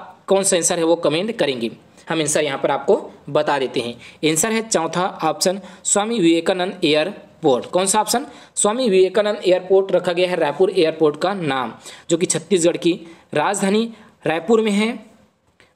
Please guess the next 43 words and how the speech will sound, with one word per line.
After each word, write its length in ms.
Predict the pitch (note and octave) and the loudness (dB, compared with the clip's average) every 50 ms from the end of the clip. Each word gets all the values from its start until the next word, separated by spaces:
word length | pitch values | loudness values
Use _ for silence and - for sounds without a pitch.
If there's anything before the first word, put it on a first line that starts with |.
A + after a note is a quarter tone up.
| _ _ - | _ _ -2
और 340 | F#3+ G3+ A3 A#3 B3+ C4 - - - - | 0 0 2 0 -2 -4 -8 -8 -2 0
इसे 200 | F#3 - A#3 A3+ | 2 2 2 2
माना 400 | G#3 E3 C#3+ D3 D#3 F3 G#3 A3 | 2 0 0 0 0 0 0 0
एयरपोर्ट 440 | G#3+ G3+ G#3+ G3+ G3+ - G#3 G3+ G3+ | 2 2 0 0 2 0 0 0 0
के 80 | A3 G3+ | 0 0
नाम 180 | G3 F#3+ F#3+ | 0 0 0
से 160 | F3+ F#3+ G#3 | 0 2 2
ना-, 220 | G3 F#3 F#3 F#3 G#3 | 2 2 0 0 0
नाम 240 | F#3 D#3+ E3 F3 F#3 | 0 0 0 0 0
से 120 | F3+ G#3+ | -2 -2
पहले 260 | G#3 - D#3 D#3 F3+ F3 | -2 0 0 0 2 2
जाना 180 | F3 D#3+ E3 | 2 2 2
जाता 220 | E3 D3+ C#3+ D3+ C3+ | 0 0 0 -2 -2
था। 100 | - C#3+ | -2 -2
माना 260 | D3 D3+ D#3 F3 G3 | -2 0 0 0 0
में 140 | G3+ G3 F#3+ | 0 -2 -2
था, 340 | F#3+ F#3+ G3 G#3+ G3+ - - - - - | -2 -2 -4 -4 -6 -10 -16 -10 -2 0
ये 80 | D#3+ D#3+ | 0 2
माना 280 | D#3 D3 C#3+ D#3 F3+ G3+ | 2 2 0 0 0 0
में 100 | G3+ F#3+ | 0 0
है, 300 | G3 G#3 A#3 - - - - | -2 -2 -4 -6 -8 -6 -4
इसलिए 240 | E3+ - F#3 F#3 E3+ | -2 0 0 0 0
माना 200 | E3 D#3+ E3+ F3 | 0 0 0 2
एयरपोर्ट 360 | F3+ F3+ F3 - F#3+ F#3 - | 0 0 0 0 0 0 0
के 60 | F#3 | 0
नाम 160 | E3+ D#3+ D3+ | 0 0 0
से 140 | D3 - G#3 | 0 0 2
जाना 180 | G3 F3+ F3 E3+ | 2 2 0 0
जाता 180 | D3+ - C#3+ C3 | -2 -2 -4 -8
था। 200 | - - A#2 - - _ _ _ _ _ _ _ _ _ _ _ _ _ _ _ _ _ _ _ _ _ - - - - _ _ | -12 -12 -18 -18 -20 _ _ _ _ _ _ _ _ _ _ _ _ _ _ _ _ _ _ _ _ _ -20 -20 -20 -20 _ _
अब 160 | - F3+ G#3+ A#3+ | -2 -2 0 0
है 100 | B3+ B3+ | 0 0
कि 100 | B3+ C4 | 2 2
जो 120 | A3+ D4 | 0 0
चारों 300 | C#4+ - G#3+ F#3 F#3+ A#3 | 0 0 0 0 0 0
नाम 220 | B3 A3 A3 A3+ A3 | 0 0 0 0 2
दिया 160 | G#3+ A3+ A3+ | 2 2 2
हुआ 180 | A#3 A#3 A#3 A3+ | 4 2 2 4
है 60 | A3+ | 4
ये 140 | G#3+ E3+ E3+ | 4 6 6
एयरपोर्ट 420 | E3+ E3 E3+ E3+ F3 - F#3+ D#3+ - | 6 6 4 2 2 2 0 0 0
है 180 | - C#3+ D#3 F#3+ | 0 -2 -2 0
कहाँ? 380 | - F#3 F#3 G3+ G3+ G3+ - | -2 -2 -2 -4 -4 -6 -10